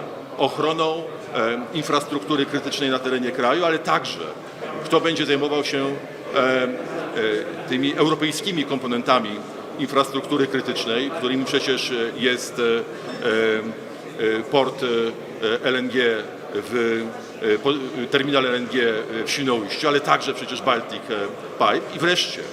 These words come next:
e, kto będzie, e, zajmował się, kto będzie odpowiedzialny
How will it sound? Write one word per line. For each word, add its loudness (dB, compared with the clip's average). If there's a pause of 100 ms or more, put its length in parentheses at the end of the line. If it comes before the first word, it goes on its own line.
(440)
e, 2
kto 2
będzie, 0 (500)
e, 4
zajmował 2
się, -4
kto -2
będzie 0
odpowiedzialny 0